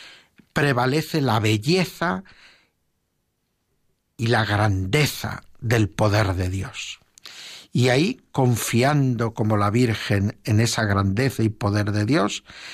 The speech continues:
termina su carta el Papa invitándonos a con María, mirando a María, dar gracias a Dios.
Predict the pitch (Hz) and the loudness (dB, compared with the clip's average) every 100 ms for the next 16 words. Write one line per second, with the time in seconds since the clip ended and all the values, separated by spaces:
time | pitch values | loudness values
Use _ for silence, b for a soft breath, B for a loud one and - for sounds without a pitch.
0 | B B - 135 117 131 156 135 117 - | B B -2 0 2 2 4 2 0 -2
1 | 107 110 104 101 101 98 110 110 110 110 | -2 -2 0 0 -2 0 0 0 -2 -2
2 | b b b b b - 123 113 110 104 | b b b b b 0 2 4 2 2
3 | 123 131 117 110 101 - - - 110 - | 2 2 2 0 -2 -4 -6 -4 -4 0
4 | 104 101 92 95 110 120 98 87 92 B | 0 0 0 0 2 2 2 -2 -10 B
5 | B B B 107 110 104 120 151 135 113 | B B B 2 4 4 2 2 0 -2
6 | 104 101 95 98 107 104 107 - _ _ | -2 -2 -2 -2 0 0 -4 -8 _ _
7 | - 104 113 117 139 - 113 101 104 107 | -10 0 2 2 -2 -8 -8 -2 2 2
8 | 117 - 101 - 101 98 98 123 - | 0 -4 -6 -6 -6 -8 -10 -14 -16